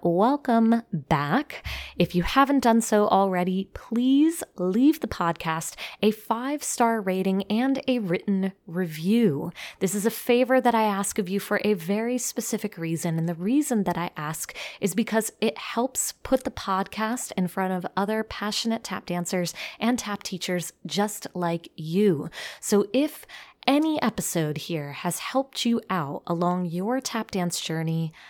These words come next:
I want to hear about it, and I would be very appreciative if you would so kindly leave a five-star rating and written review.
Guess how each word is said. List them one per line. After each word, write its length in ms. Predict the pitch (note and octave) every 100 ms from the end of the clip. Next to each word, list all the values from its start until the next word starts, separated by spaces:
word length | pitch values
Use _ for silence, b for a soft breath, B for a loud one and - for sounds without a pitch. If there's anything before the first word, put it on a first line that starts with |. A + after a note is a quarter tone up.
| B _
I 60 | F3+
want 240 | F#3+ A#3+
to 60 | B3+
hear 320 | - A#3+ A3+
about 340 | D#3+ D3+ C3+
it, 240 | D#3 - -
and 100 | E3
I 80 | E3+
would 140 | F3+
be 120 | F#3 F3+
very 520 | E3 F#3+ A3 C4 C#4+
appreciative 880 | C#4+ B3 - - D#3 E3 D3 E3 E3+ B B
if 140 | - E3
you 140 | F3+
would 120 | F3+
so 360 | - - A3 B3+
kindly 500 | - A3 A3 G#3+ G#3
leave 400 | F#3 D3+ C#3 C#3+ -
a 140 | D3+ -
five-star 680 | - F#3+ A#3+ B3 - G#3+ G#3
rating 540 | F3+ F3 F3 F3 F3 F#3 _
and 440 | F#3 G#3+ A3+ A#3 -
written 500 | D#3+ E3 - D#3+ D#3+ - _
review. 640 | D3+ D#3 D#3 E3+ C#3 -